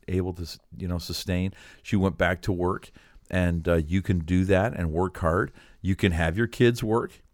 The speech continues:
and, and help out in the home. We didn't do a lot of that, but we would try to teach them some of those things. You can buy some of your old, own clothes now and things like that. So, yeah, you can do it.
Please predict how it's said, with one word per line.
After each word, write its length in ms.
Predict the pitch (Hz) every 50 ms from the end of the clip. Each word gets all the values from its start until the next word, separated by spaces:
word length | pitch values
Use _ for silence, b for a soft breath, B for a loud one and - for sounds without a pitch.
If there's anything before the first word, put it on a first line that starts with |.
| _ _ - - -
and, 220 | 101 107 110 - -
and 120 | 107 104
help 260 | 95 107 104 104 - 120
out 120 | 120 120
in 100 | 127 123
the 80 | 123 113
home. 400 | 110 113 120 139 - 233 190 -
We 160 | - 101 101
didn't 180 | 98 98 95 92
do 140 | 101 95 87
a 20 |
lot 280 | 85 87 85 92 98 110
of 60 | 117
that, 240 | 123 139 170 - -
but 180 | - 90 - -
we 120 | 98 92
would 120 | 90 87
try 160 | - - 90 90
to 60 | 92
teach 240 | 82 - - 95 -
them 100 | 107 101
some 140 | - - 98
of 60 | 104
those 140 | 104 101 -
things. 200 | - 101 120 110
You 80 | 98 87
can 140 | 90 92 76
buy 160 | 80 82 85
some 240 | 82 - 90 90 98
of 60 | 101
your 140 | 101 95 95
old, 180 | 104 110 107 - - - -
own 200 | 87 90 98 104
clothes 360 | - - 107 110 117 107 110
now 320 | 110 101 104 113 127 143 b b b b b b b b b b b -
and 340 | 87 85 82 82 82 85
things 200 | - 92 92 85 95
like 100 | 90 85
that. 220 | 95 95 110 - b b b b b
So, 140 | - - -
yeah, 220 | 120 123 156 147 110
you 180 | 98 101 127
can 220 | - - 139 131 117
do 200 | 131 139 143 107
it. 220 | - - -